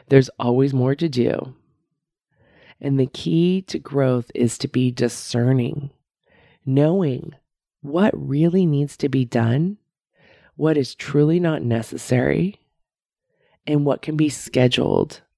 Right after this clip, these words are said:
for a later time. Knowing this allows you to build a relationship with yourself where you trust yourself.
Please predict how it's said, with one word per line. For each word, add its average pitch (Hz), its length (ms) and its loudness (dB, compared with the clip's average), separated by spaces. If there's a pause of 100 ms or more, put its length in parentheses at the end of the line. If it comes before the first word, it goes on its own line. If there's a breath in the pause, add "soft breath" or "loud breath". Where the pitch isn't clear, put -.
(120)
for 139 240 -2
a 123 60 0
later 117 320 0
time. - 500 -2 (1000 loud breath)
Knowing 151 420 2
this 165 220 -2
allows 131 380 2
you 131 60 -2
to 123 100 0
build 131 340 0
a 156 40 0
relationship 135 720 0
with 120 160 0
yourself 123 640 0 (440 soft breath)
where 135 120 2
you 139 180 0
trust 135 460 0
yourself. - 600 -2